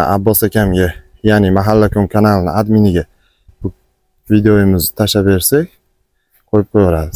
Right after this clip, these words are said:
Sababi, e, video qo'yish vaqtimiz kelgan paytda bu yerda ish ko'payib ketadi.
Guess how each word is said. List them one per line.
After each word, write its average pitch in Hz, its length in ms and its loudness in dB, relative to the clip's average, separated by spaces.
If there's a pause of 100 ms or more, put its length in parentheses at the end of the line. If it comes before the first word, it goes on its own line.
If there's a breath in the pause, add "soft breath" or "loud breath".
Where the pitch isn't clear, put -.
Sababi, 113 360 2 (840)
e, - 20 0 (1160 soft breath)
video 117 220 4 (100)
qo'yish 117 300 2
vaqtimiz 113 480 -2
kelgan 117 360 2
paytda 110 340 0 (100)
bu 113 120 0
yerda 110 160 4 (140)
ish - 120 -6 (320)
ko'payib 117 420 0
ketadi. 95 380 0